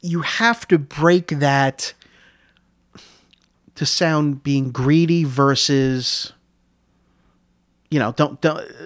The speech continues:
that's a ninety-five year, uh, McFarlane, he did a recent thing where he was going, you know, people are saying, "I went to see Stan Lee," was it, but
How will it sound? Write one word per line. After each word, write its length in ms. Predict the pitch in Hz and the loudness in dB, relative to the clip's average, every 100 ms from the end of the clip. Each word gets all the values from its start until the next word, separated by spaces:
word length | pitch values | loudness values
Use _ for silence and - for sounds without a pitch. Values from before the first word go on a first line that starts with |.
| - 180 | -10 -4
that's 220 | 175 - | -2 -2
a 20 | |
ninety-five 580 | 196 196 165 - 156 143 | 0 0 -2 -2 -2 0
year, 240 | 151 185 175 | -2 -4 -8
uh, 160 | 170 156 - - - - - - - - _ _ _ - - | -10 -10 -12 -20 -20 -20 -20 -20 -20 -20 _ _ _ -20 -4
McFarlane, 580 | 175 - 202 190 135 - - _ _ _ _ _ | -2 0 2 2 0 -4 -16 _ _ _ _ _
he 240 | - 220 | -2 0
did 160 | 196 185 | 2 2
a 60 | |
recent 500 | 165 156 151 - 143 | 2 0 0 -2 -4
thing 220 | - 143 135 | -2 -2 0
where 140 | 127 | -2
he 160 | 117 139 | -2 -2
was 200 | 143 135 | 0 -2
going, 460 | 139 139 139 131 131 | -2 -2 -2 -2 -4
you 80 | 143 | -4
know, 100 | 131 | -4
people 200 | 156 160 | -4 -4
are 40 | |
saying, 180 | 156 160 | -4 -2
"I 100 | 180 | 0
went 180 | 180 175 | -2 -2
to 40 | |
see 160 | 160 175 | -4 -4
Stan 300 | - 175 170 | -2 0 2
Lee," 80 | 165 | 0
was 160 | 156 | -2
it, 180 | 170 156 | -4 -4
but 200 | 160 156 | -4 -4